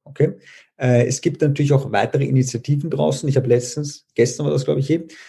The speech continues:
mit der, äh, Initiatorin von Industry Meets Makers, äh, gesprochen, die quasi versucht, Startups und Industrieunternehmen stärker zusammenzubringen, wenn es auch zum Beispiel um technologische Zusammenarbeiten geht, Innovationen et cetera.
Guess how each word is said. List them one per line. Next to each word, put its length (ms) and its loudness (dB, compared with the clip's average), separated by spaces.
mit 240 -2
der, 880 2
äh, 40 -2
Initiatorin 520 2
von 220 -4
Industry 420 2
Meets 280 -2
Makers, 500 -2
äh, 140 0
gesprochen, 580 -2
die 80 0
quasi 260 2
versucht, 440 0
Startups 520 2
und 280 -2
Industrieunternehmen 720 2
stärker 320 -2
zusammenzubringen, 920 -4
wenn 100 -2
es 100 2
auch 180 2
zum 140 2
Beispiel 220 -4
um 200 -2
technologische 540 -6
Zusammenarbeiten 680 2
geht, 140 2
Innovationen 680 -2
et 80 -10
cetera. 420 -10